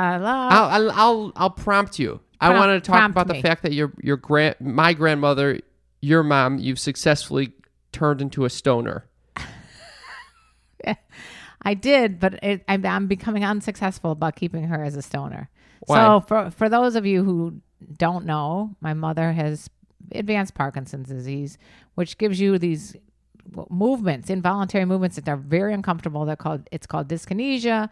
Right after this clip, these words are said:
Speaker 1: And what happens is she moves around so much and it's very uncomfortable and at times painful. So we're trying anything to stop the dyskinesia, and medications don't seem to be working. She's tried meditation. She's tried all these different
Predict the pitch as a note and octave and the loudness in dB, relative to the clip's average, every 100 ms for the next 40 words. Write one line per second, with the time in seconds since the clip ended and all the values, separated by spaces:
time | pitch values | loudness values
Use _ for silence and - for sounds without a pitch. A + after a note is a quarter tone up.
0 | - - _ - E3 E3+ D#3+ F3 E3 D#3 | -12 -20 _ -6 -2 0 0 -2 -2 -4
1 | D3+ D#3 D#3 D3+ D#3 E3+ E3+ - F3+ E3+ | -4 -4 -2 0 0 -2 -2 -2 0 -2
2 | E3 D3+ C3+ - D3+ D3 C#3+ - C3+ - | -2 -6 -8 -8 -4 -4 -4 -8 -12 -8
3 | A#3 - G3+ F#3+ E3 C#3+ - - - D#3+ | -8 -4 -2 -2 -4 -8 -14 -14 -6 -4
4 | D3 - G3 G3 - F3 - D#3+ - - | -4 -4 -2 -2 -4 -6 -4 -4 -6 -14
5 | _ - E3+ G#3 A3+ G#3 - G3+ G3+ F3+ | _ -10 -8 -4 -2 -2 -2 -2 -2 -4
6 | D#3 - D#3 - D3+ D3 - D3+ D3 D3+ | -6 -6 -4 -4 -6 -8 -6 -6 -4 -6
7 | C#3 C3 D#3+ E3+ - F3 E3+ D3+ D3+ C#3+ | -8 -6 -4 -4 -4 -6 -6 -8 -8 -6
8 | D3 C#3 C3 G3 G3+ G3 F#3+ - _ _ | -8 -6 -4 -4 -4 -4 -6 -8 _ _
9 | _ _ _ - D3+ - D#3 D3 C3+ C3+ | _ _ _ -8 -8 -4 -2 -2 -4 -8
10 | B2+ G#3 G#3 - F#3+ - D3 D#3+ C#3 F#2+ | -8 -4 -4 -4 -8 -8 -8 -6 -4 -2
11 | F#3 F#3+ G3 F3 D#3 | -2 -2 -4 -6 -8